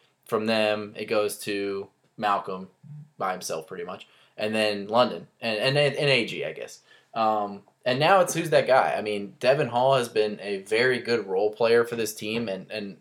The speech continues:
emerged as a, as a capable scorer last year. But, um, him and Isaiah Wilkins, the two seniors on this team, are gonna have to kind of, like, take that mantle, uh, on their own now. And, uh,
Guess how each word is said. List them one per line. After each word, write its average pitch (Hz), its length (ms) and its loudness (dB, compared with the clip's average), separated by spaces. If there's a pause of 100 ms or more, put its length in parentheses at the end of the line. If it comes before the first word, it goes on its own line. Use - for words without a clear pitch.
emerged 110 460 -4
as 104 180 0
a, 95 240 -4 (460)
as 110 140 -4
a 107 80 -2
capable 117 480 0
scorer 110 400 0
last 117 360 2
year. 131 180 0
But, 101 300 0 (440)
um, 95 520 -4
him 151 460 0
and 113 160 -2
Isaiah 113 300 2
Wilkins, 120 320 2
the 107 60 -4
two 107 180 -6
seniors 123 380 -4
on 92 100 -2
this 92 140 -8
team, 135 240 -4
are 98 100 -4
gonna 95 160 -6
have 95 280 -6
to 98 80 -14
kind 98 280 -6
of, 92 120 -4
like, 90 220 -4
take 107 220 -4
that 95 180 0
mantle, 104 520 -4 (120)
uh, 95 180 -4
on 101 140 -2
their 101 180 -2
own 123 180 2
now. 92 340 -4 (100)
And, 98 320 -8
uh, 92 260 -2